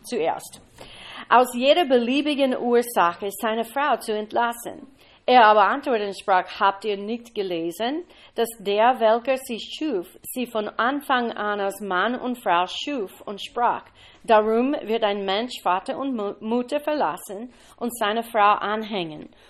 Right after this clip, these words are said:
Und es werden die zwei ein Fleisch sein." So dass sie nicht mehr zwei sind, sondern ein Fleisch. Was nun Gott zusammengefügt hat, soll der Mensch nicht scheiden.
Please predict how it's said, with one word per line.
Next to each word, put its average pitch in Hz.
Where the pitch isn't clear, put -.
Und 262
es 262
werden 247
die 233
zwei 214
ein 254
Fleisch 247
sein." 135
So -
dass 262
sie 247
nicht 240
mehr 226
zwei 190
sind, 214
sondern 202
ein 170
Fleisch. -
Was 302
nun 233
Gott 220
zusammengefügt 226
hat, 160
soll 269
der 269
Mensch 214
nicht 190
scheiden. 226